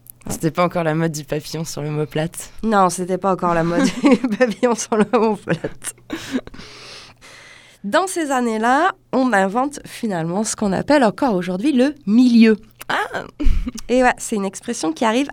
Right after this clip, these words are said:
Speaker 2: après la Première Guerre mondiale. Pourquoi ? Parce qu'à ce moment-là,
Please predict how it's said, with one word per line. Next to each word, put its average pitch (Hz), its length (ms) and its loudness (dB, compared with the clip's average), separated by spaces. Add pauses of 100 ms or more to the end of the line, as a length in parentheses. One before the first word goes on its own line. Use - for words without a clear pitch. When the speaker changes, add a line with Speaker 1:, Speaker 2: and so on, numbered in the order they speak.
(120)
Speaker 2:
après 214 320 -2
la 240 100 0
Première 220 380 -4
Guerre 233 160 0
mondiale. 202 400 -2 (560)
Pourquoi ? 294 400 0
Parce 254 260 0
qu'à 247 160 -6
ce 226 140 -6
moment-là, 240 540 0